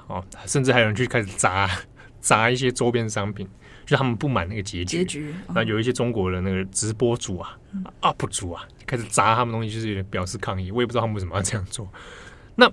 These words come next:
Speaker 1: 外国欧美的其实也很多人在看嘛，那之中就有人对于结局觉得很失望的人，就在那个国际的那种联署倡议的网站上面就发起了一个联署请愿，好，希望巨人改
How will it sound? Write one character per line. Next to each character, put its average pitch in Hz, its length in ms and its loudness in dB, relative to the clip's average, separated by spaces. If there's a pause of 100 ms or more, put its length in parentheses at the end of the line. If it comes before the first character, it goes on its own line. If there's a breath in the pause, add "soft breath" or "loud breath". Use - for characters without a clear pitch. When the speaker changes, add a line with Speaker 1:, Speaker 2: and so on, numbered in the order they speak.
(260)
Speaker 1:
外 220 220 10
国 143 180 6
欧 214 260 12
美 170 200 8
的 101 120 4
其 104 160 -2
实 123 100 0
也 123 100 6
很 95 140 0
多 117 100 2
人 110 60 2
在 104 120 0
看 101 260 -4
嘛， 82 60 -12 (580 soft breath)
那 175 100 10
之 185 140 4
中 175 160 8
就 175 120 8
有 113 140 10
人 95 340 2 (420 loud breath)
对 156 160 6
于 123 60 4
结 127 200 4
局 117 140 -2
觉 110 160 2
得 113 80 2
很 110 100 -4
失 101 260 -4
望 143 200 6
的 92 80 0
人， 82 260 -6 (540 soft breath)
就 117 380 0
在 117 180 0
那 120 80 -2
个 107 120 -4
国 104 220 -2
际 120 180 -2
的 110 60 0
那 107 60 2
种 95 240 -2
联 101 200 0
署 95 220 -4
倡 117 260 2
议 117 120 0
的 98 80 2
网 85 240 -4
站 101 200 0
上 95 160 -2
面 95 160 -2
就 95 120 -6
发 117 260 4
起 104 220 -4
了 87 80 -4
一 92 100 -4
个 90 420 -6 (200)
联 117 220 2
署 131 220 0
请 98 240 -2
愿， 104 240 6 (280)
好， 101 180 -10
希 185 240 2
望 196 220 10
巨 196 240 4
人 107 120 4 (120)
改 110 260 0